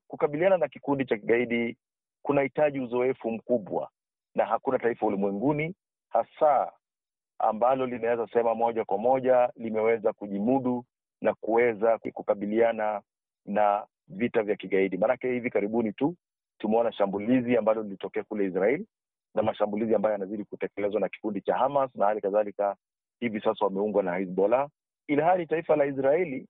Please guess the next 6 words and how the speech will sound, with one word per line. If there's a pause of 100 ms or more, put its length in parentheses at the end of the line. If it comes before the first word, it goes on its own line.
(320)
linafahamika
kuwa
taifa
ambalo
lilistadi
sana